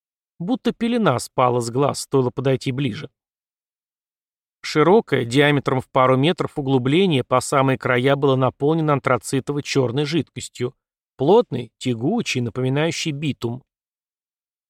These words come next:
Субстанция колыхалась, по ней скользили невысокие волны, закручивались в спирали, распадались, чтобы через мгновение вновь начать бесконечное движение.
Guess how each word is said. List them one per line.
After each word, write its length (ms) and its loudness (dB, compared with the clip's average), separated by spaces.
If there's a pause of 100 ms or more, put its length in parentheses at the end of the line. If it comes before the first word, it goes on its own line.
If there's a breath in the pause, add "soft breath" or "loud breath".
Субстанция 600 0
колыхалась, 680 2
по 120 -2
ней 180 0
скользили 480 -2
невысокие 640 -2
волны, 420 0
закручивались 640 -2
в 40 -12
спирали, 520 2
распадались, 680 0
чтобы 260 -4
через 240 -2
мгновение 540 2
вновь 300 -4
начать 360 0
бесконечное 680 -2
движение. 600 -2